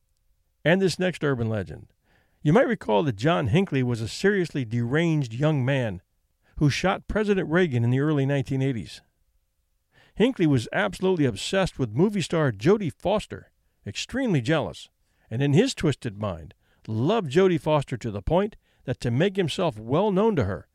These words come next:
he attempted to assassinate President Reagan.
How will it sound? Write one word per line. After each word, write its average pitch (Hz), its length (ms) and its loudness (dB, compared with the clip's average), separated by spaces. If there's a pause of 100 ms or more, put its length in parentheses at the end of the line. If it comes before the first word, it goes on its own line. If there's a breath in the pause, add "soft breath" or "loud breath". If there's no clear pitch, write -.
(200)
he 117 160 -4
attempted 180 520 -2
to 147 120 0
assassinate 127 760 -4 (200)
President 147 380 -2
Reagan. 147 320 -2